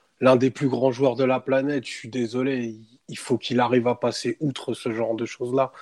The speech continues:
parce que sinon, il a pas fini de mettre des tartes. Et il le sait bien mieux que nous tous que, que c'était pas à faire. Ok,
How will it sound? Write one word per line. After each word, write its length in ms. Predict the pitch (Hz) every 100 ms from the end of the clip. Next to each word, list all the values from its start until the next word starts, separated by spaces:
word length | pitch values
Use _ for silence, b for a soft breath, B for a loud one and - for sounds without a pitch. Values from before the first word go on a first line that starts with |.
| B B
parce 120 | -
que 120 | - 123
sinon, 340 | - 139 143
il 80 | 120
a 80 | 113
pas 160 | 123
fini 280 | - 123 120
de 80 | 120
mettre 180 | 117 104
des 180 | 123
tartes. 360 | 113 117 - _ b b -
Et 120 | 117
il 140 | 117
le 140 | 123 117
sait 240 | - 127
bien 300 | 107 113 139
mieux 200 | 139 143
que 100 | 143
nous 140 | 143
tous 300 | 135 156 135
que, 440 | - 123 113 107 123 b b b b _
que 140 | - 120
c'était 320 | - - 123
pas 220 | - 120
à 60 | 113
faire. 300 | - 107 - _ _ _ _ _ _ _
Ok, 240 | 127 113